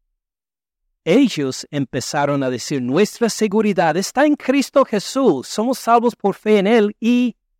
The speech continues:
y, y la, la circuncisión. Y por Cristo Jesús y la circuncisión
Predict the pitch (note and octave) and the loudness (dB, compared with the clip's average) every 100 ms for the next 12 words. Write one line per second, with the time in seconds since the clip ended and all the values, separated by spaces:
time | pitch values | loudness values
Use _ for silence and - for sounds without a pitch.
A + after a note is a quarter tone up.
0 | _ G3 F#3 E3 D#3 - E3+ D#3 C3+ D3+ | _ -4 -2 -2 -4 -2 0 0 -2 -6
1 | - D3 - F#3+ E3+ E3 D3+ - C#3+ - | -4 -4 -2 -4 -2 -2 -4 -4 -6 -4
2 | D#3+ A#2+ E2 _ _ _ _ _ _ _ | -2 -2 -4 _ _ _ _ _ _ _
3 | - G3 F#3+ - F3+ F3+ F3 - - A#3 | -4 0 0 0 2 4 2 -2 -2 0
4 | D4 - D4 C4+ C4 - G#3+ A3 - A3+ | 0 2 2 2 -2 -2 -2 -2 -4 0
5 | G#3 F#3+ - G3+ G#3 - F#3+ - F3 D3 | 0 0 -2 -2 -2 -2 -4 -2 -4 -4
6 | - G#3+ B3 F3 D3 D3+ | -4 2 4 4 2 -2